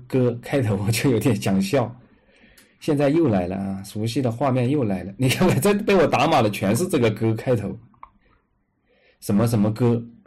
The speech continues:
上次你陪我，上次让你陪我一起撒谎，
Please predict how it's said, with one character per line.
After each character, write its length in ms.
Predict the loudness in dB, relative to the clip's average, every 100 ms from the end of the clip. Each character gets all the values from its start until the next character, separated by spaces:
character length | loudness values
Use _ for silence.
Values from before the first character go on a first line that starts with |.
| _ _ _ _ _
上 280 | -6 -2 0
次 480 | -2 -2 0 0 0
你 220 | 0 -2
陪 260 | -2 0 0
我， 260 | 2 0 -2 -8
上 260 | -2 -2
次 220 | -2 -2
让 220 | 0 0 0
你 100 | -4
陪 220 | -2 0
我 200 | 0 0
一 140 | -2
起 180 | -2 -4
撒 280 | -2 0 0
谎， 200 | -2